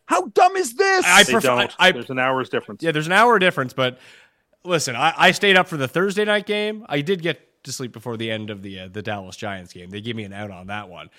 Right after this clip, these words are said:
Speaker 2: But, I mean, you guys know. Like, uh, just, well, Jeff might not, but Tim, you know, living in this stupid time zone. Like, I just can't be up
Speaker 3: Mm-hmm.
Speaker 2: until one thirty, two o'clock in the morning,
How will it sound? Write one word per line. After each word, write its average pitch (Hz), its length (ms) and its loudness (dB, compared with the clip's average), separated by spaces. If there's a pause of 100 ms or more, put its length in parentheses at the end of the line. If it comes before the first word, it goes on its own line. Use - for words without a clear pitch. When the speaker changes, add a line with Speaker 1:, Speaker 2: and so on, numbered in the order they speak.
(140)
Speaker 2:
But, 160 120 -6
I 147 40 0
mean, 147 260 -2
you 208 220 -6
guys 143 320 4
know. 131 300 -2
Like, 110 260 -6
uh, 113 80 -6
just, 110 240 -12
well, 110 180 -6
Jeff 202 300 -4
might 123 200 -2
not, 90 200 -18
but 104 100 -16
Tim, 143 180 -6
you 170 140 -8
know, 110 160 -8
living 120 220 -8
in 113 160 -10
this 156 200 -10
stupid 101 380 -12
time 90 300 -14
zone. 80 300 -18 (260)
Like, 247 100 -4
I 302 40 0
just 392 140 -4
can't 403 180 -4
be 320 120 -2
up 320 100 0
Speaker 3:
Mm-hmm. 254 100 -2
Speaker 2:
until 156 400 -2 (380)
one 147 440 -2
thirty, 135 340 -2
two 131 220 -4
o'clock 123 400 0
in 113 80 -4
the 113 80 -4
morning, 95 340 -12